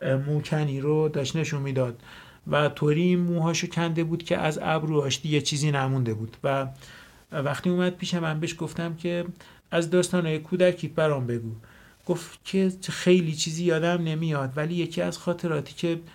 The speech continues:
خیلی تو ذهن منه اینه که مادر بزرگ من توی بیمارستان الزهرای اصفهان بستری بود، توی بخش گوارش. خب می‌دونید بخش گوارش بخشیه که،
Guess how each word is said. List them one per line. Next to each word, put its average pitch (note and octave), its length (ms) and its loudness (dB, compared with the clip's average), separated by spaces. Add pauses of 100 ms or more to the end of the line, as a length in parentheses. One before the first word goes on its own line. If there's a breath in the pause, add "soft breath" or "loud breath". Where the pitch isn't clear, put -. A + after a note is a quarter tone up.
خیلی E3+ 360 4
تو E3 140 -6
ذهن D#3+ 340 -2
منه D#3+ 240 0
اینه D3+ 280 -2
که E3+ 320 0 (1040)
مادر D#3 400 4
بزرگ C#3+ 380 -2
من D3 280 0
توی D3 360 2
بیمارستان D3+ 680 -2
الزهرای C#3+ 720 -2
اصفهان C3+ 400 -2
بستری C#3+ 500 0
بود، D#3 220 -6
توی C#3+ 220 -2
بخش C#3 340 -4 (540 loud breath)
گوارش. C3+ 560 2
خب D#3+ 140 -2
می‌دونید F3 340 0
بخش D#3+ 260 -2
گوارش E3 460 -2
بخشیه D3+ 400 -6
که، E3 340 -4